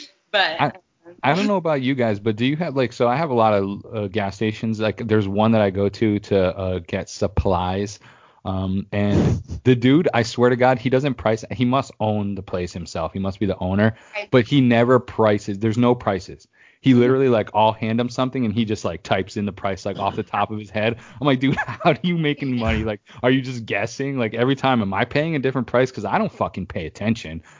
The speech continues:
Speaker 2: I'm like, "Okay," like, he's, you know, I'm, like, buying blunt wraps or whatever, some joints. And, and I'm like, "I should start paying attention to how much he's charging me," 'cause I swear he just types in the fucking numbers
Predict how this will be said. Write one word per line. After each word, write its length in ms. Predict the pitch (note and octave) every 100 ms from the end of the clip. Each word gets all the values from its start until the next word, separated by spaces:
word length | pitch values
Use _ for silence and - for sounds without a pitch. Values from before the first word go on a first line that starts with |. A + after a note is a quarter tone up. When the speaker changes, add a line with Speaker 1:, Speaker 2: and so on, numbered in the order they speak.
| -
Speaker 2:
I'm 140 | A2+ A2+
like, 240 | G#2+ G#2
"Okay," 460 | A#2+ A#2+ A#2 A2 A2
like, 320 | G#2 G2+ -
he's, 240 | - G#2 -
you 120 | G#2+
know, 80 | G2+
I'm, 160 | G2+ G#2
like, 260 | G2 F2+
buying 280 | G2 G#2 G2+
blunt 260 | G#2 G#2+ G2+
wraps 260 | G#2 G2+
or 60 | G2+
whatever, 400 | G2+ G2+ G#2 G2+
some 180 | - F#2+
joints. 260 | G#2 G2 - - -
And, 300 | A2+ A2 A2 - _
and 200 | A#2+ A#2
I'm 100 | A2+
like, 320 | G#2+ G2+ - _
"I 160 | A#2+ C3
should 340 | - E3 A2+
start 460 | - - A2+ A#2 A#2
paying 180 | A#2+
attention 400 | G#2+ - A2 -
to 60 | F#2+
how 140 | G#2
much 180 | G#2 G2+
he's 100 | G2
charging 340 | - F#2 G#2 A#2
me," 60 |
'cause 140 | A2+ G2+
I 80 |
swear 320 | F#2 A2+ A#2 F#2
he 100 | F#2+
just 180 | F#2
types 300 | - G2 -
in 80 | G2
the 60 | E2+
fucking 320 | - F2+ F2+
numbers 340 | F2 E2+ D#2+